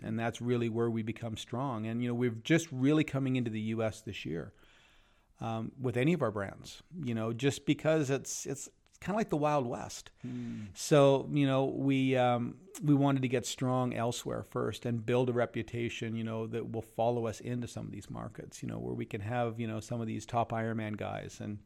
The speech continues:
Speaker 2: Mm.
Speaker 1: you know, we've got a, you know, one of the top Ultraman athletes, you know, Inaki De La Parra from, um, from Mexico, who's the current reigning, um, Ultraman world champion. You know, same thing. He, he approached us. He bought our products, bought 'em in retail, you know, at a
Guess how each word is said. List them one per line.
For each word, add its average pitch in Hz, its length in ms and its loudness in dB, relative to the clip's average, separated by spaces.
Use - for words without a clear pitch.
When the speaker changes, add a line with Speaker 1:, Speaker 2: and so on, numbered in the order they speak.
Speaker 2:
Mm. 110 100 -12
Speaker 1:
you 139 80 2
know, 127 80 2
we've 123 160 2
got 120 220 4
a, 120 200 6
you 123 80 0
know, 127 60 2
one 139 160 6
of 131 80 4
the 127 60 2
top 131 280 6
Ultraman 127 580 0
athletes, 104 600 -6
you 117 80 -2
know, 110 200 -2
Inaki 113 640 -2
De 117 140 0
La 113 80 -2
Parra 117 420 2
from, 104 460 -4
um, 95 260 -8
from 110 160 -4
Mexico, 107 600 -4
who's 113 360 -4
the 113 60 -6
current 113 360 -4
reigning, 113 480 0
um, 107 260 -2
Ultraman 113 440 -4
world 104 180 -6
champion. 120 480 -4
You 135 100 0
know, 127 140 -2
same 156 300 4
thing. 170 200 4
He, 160 500 2
he 127 160 4
approached 151 340 2
us. - 260 0
He 120 180 -2
bought 113 340 6
our 147 80 8
products, 131 460 2
bought 117 320 4
'em 135 100 4
in 117 140 2
retail, 123 560 0
you 123 160 0
know, 123 200 0
at 113 200 2
a 110 220 0